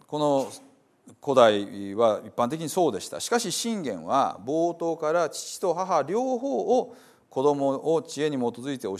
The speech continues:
える存在として扱っている。「母の声も父の声、父と同様に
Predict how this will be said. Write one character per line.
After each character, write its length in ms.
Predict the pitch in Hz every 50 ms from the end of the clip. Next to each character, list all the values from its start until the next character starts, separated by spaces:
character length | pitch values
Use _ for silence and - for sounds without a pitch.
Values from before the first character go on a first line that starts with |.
| - 131
え 20 | 131
る 80 | 123
存 300 | 107 - - 120 123 123
在 160 | 120 131 123 113
と 100 | - 202
し 60 | 202
て 100 | - -
扱 240 | - - - - -
っ 40 |
て 100 | _ -
い 20 | -
る。 60 | _ _ _ _ _ _ _ _ _ _ -
「母 280 | 147 143 139 - -
の 140 | 120 117 117
声 260 | - 165 160 151 143
も 180 | 170 214 196 151
父 260 | - - - - 196
の 140 | 165 143 123
声、 200 | - 147 139 -
父 200 | - - - -
と 140 | 170 139 123
同 300 | 117 143 165 170 170 175
様 180 | 175 170 175
に 260 | 190 233 254 - -